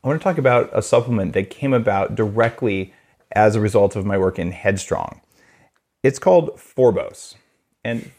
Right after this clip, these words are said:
Forbose is a new way of helping your body recycle A T P.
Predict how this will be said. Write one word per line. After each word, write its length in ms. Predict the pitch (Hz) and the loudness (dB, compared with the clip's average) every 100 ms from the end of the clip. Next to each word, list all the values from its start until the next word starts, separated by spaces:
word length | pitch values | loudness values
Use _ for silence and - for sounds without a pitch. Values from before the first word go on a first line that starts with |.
| _ | _
Forbose 640 | - 214 139 120 127 - - _ _ - | 2 4 6 4 2 -4 -16 _ _ 0
is 480 | 123 117 117 - - _ _ _ _ - | 2 2 -2 -12 -20 _ _ _ _ -6
a 60 | 117 | -2
new 300 | 131 170 190 | 0 0 0
way 340 | 151 131 113 | 2 4 4
of 160 | 101 104 | 2 -2
helping 380 | 135 123 139 | -2 -2 -2
your 80 | 123 | -2
body 320 | 110 107 107 | 0 0 0
recycle 840 | 95 98 104 - - 101 113 104 95 | -2 -4 -6 -4 0 0 2 2 2
A 160 | 98 95 | -2 -6
T 160 | 101 87 | -6 -6
P. 340 | 85 71 | -8 -10